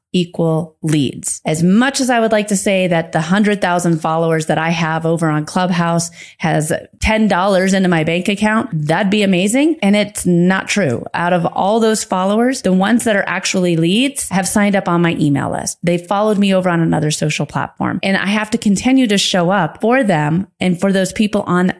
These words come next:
my other platforms on a regular basis. So, so I don't want you to be confused and be thinking that, "Okay, well, I only have a thousand followers. I only have five hundred followers.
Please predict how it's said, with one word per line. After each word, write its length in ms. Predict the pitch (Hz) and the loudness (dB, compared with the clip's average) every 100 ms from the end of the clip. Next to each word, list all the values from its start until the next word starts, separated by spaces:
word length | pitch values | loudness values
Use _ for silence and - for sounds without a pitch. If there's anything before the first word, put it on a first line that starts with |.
| - | -2
my 300 | 170 165 - | 0 0 -2
other 280 | 180 196 208 | -2 0 0
platforms 560 | 208 180 165 - 226 208 | -2 -4 -2 0 0 0
on 180 | 175 | 0
a 80 | 165 | 0
regular 720 | 160 156 156 160 151 147 160 - | 0 0 -2 0 -2 -2 -4 -6
basis. 500 | 147 135 - - - - | -6 -4 -4 -6 -8 -10
So, 380 | - 208 190 185 | -2 0 0 -2
so 120 | - 220 | -2 0
I 60 | |
don't 160 | 226 302 | 2 2
want 200 | 311 262 | 0 0
you 60 | |
to 60 | 226 | 0
be 100 | 208 | 0
confused 480 | 190 165 185 165 156 | 0 -2 0 0 0
and 100 | 160 | 0
be 100 | 160 | 0
thinking 340 | 165 160 156 | -2 0 0
that, 220 | 151 151 | 0 -2
"Okay, 260 | - 220 160 | -2 -2 -2
well, 340 | 175 165 160 - - - | 0 0 -2 -4 -12 -6
I 160 | 185 | -2
only 240 | 214 226 202 | 0 2 2
have 300 | 190 180 175 | 0 0 0
a 60 | |
thousand 380 | 160 151 151 143 | 0 -2 -2 -4
followers. 480 | 143 147 143 143 165 | -4 -2 -2 -2 0
I 60 | 202 | 2
only 160 | 311 | 2
have 340 | 262 202 180 - - | 2 0 -4 -12 -18
five 300 | - - 339 | -8 -6 -2
hundred 420 | 202 151 131 104 - | -2 0 -2 -4 -10
followers. 680 | - 165 147 113 - - | -6 -2 -2 -2 -4 -6